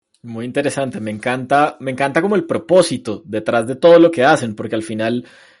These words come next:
yo sí creo que la forma de evolucionar, eh,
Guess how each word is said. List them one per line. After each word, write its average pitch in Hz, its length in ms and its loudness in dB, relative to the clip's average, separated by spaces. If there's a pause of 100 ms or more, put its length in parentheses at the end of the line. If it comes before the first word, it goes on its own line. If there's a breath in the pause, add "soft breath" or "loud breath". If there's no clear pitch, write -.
(100)
yo 139 200 0
sí 160 100 -6
creo 180 140 2
que 190 80 2
la 165 100 4
forma 160 840 0
de 139 340 4
evolucionar, 127 920 -2 (380)
eh, 110 640 -4